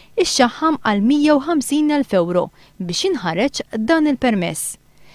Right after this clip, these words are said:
Euractiv qal li l-ħlas ta' mija u ħamsin elf euro kien ġustifikat għad diffikultà kbira biex il-permess speċjali ta' residenza permanenti ingħata lil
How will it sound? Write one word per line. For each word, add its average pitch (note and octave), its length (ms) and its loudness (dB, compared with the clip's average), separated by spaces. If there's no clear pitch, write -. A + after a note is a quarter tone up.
Euractiv B3 640 2
qal G3 240 2
li G3+ 80 2
l-ħlas G3 400 0
ta' G3 80 -2
mija G3+ 240 0
u F3 60 -2
ħamsin F#3 420 -4
elf E3+ 240 -6
euro F3 300 2
kien C4 240 2
ġustifikat A3+ 800 0
għad G#3 160 -2
diffikultà G3+ 560 -2
kbira G#3+ 460 2
biex B3 220 0
il-permess D#4+ 500 0
speċjali B3 560 2
ta' F#3+ 160 0
residenza G3 640 0
permanenti G3 720 0
ingħata D#4 480 2
lil B3+ 140 2